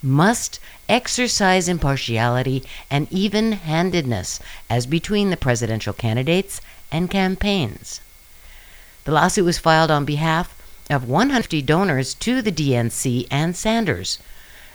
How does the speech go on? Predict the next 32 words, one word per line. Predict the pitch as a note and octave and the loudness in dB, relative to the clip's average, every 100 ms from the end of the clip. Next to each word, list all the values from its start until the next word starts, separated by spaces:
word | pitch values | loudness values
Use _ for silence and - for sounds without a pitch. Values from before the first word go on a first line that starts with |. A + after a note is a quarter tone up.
| - - | -20 -2
which, | E3 - | -2 0
and | - D#3 | -2 0
it | C3 | 0
was | C#3 | 2
also | D3 G3 E3+ C3+ | 4 4 2 0
in | D#3+ D#3 | 0 0
response | C#3+ - A3+ A3 D3 - - - | 0 0 4 4 2 -4 -12 -6
to | G#3+ | -2
the | F#3+ D3 | 0 2
emails | B3+ A#3+ C3+ C3+ - | 2 2 2 0 -2
posted | C3+ B2 - B2+ A#2+ | -2 -2 -2 -4 0
by | G#2 D#3 | 2 4
WikiLeaks, | G#3+ A#3+ A3 D#3 C3 C#3+ - - - - - - - | 2 0 0 0 2 0 -6 -14 -14 -20 -20 -20 -12
which | - F3 - | -6 -6 -2
the | |
lawyers | D3+ F3+ G#3+ D#3+ - | 2 2 4 2 0
say | - A#3 G3+ | 0 2 2
proves | G3+ D4 G3 G2+ - - - - | 2 2 2 0 -6 -10 -16 -6
that | C#3+ | -2
the | D3+ | 0
D | C#3+ D3+ | 0 0
N | D3 | 0
C | C3+ D3+ | 0 0
was | C#3 D3 | 0 0
working | D#3 E3 F3 F3+ F3+ | 0 0 0 -2 0
with | F#3 | 0
Sanders | F3+ - G#3+ A3 E3 D#3 - - - - - | 0 0 2 2 2 0 -2 -10 -20 -20 -20
from | - B2 A#2 A#2 A#2+ - - | -4 0 2 0 -4 -10 -4
against | C#3 E3 A3 - | -2 0 0 -2
Sanders, | - - B2 A2 G#2+ G#2 | -8 -2 0 0 -2 -4
excuse | - - D#3+ B2+ | -8 -2 -2 -2
me. | F2 | -6